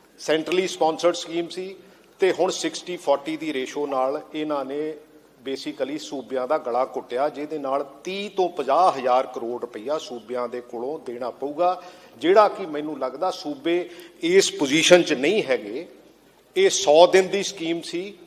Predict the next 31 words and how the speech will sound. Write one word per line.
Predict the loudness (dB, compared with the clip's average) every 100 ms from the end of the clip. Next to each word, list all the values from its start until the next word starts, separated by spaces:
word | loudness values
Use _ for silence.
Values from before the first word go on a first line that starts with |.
| _ _ _ -10
ਲੇਕਿਨ | -2 0 2 0 2
ਨੈਸ਼ਨਲ | 2 2 0 -2 0
ਲੈਵਲ | 2 2 0
ਤੇ | -2 -2 -2
ਇਹ | 0 -4
ਸਿਰਫ | -2 -6 -6 -4
ਪੰਜਾਹ | 2 4 4
ਦਿਨ | 2 0
ਅਚੀਵ | -2 -2 -8 -8 -10
ਹੋ |
ਸਕਿਆ। | -10 -12 -10 -8 -10 -14 -20 -20 -20 _ _ _ _ _ _ _ _ 2
ਇਹਦੇ | 6 8
ਵਿੱਚ | 8 6 2 -2 -2 2
ਕੁਝ | 4 4
ਸਟੇਟਾਂ | 4 4 6 2 2
ਨੇ | 0
ਸੱਤਰ | 0 0 0 2 0
ਤੋਂ | 0 -4
ਪਝੱਤਰ | -4 -4 0 0
ਦਿਨ | 2 0
ਅਚੀਵ | 0 -4 -8
ਕੀਤੇ | -8 -12 -4 0
ਆ, | 0 0
ਲੇਕਿਨ | -4 -8 -6 -8 -6 -6
ਪੰਜਾਬ | -2 4 6 6 4
ਨੇ | -2 -4 -6 -14 -20 -20 -20 _ 0
ਪਿਛਲੇ | 0 2 2 2
ਚੌਂ | 4 2 4
ਸਾਲਾਂ | 4 2 4 0
ਦੇ | 0
ਵਿੱਚ, | -4 -6 -6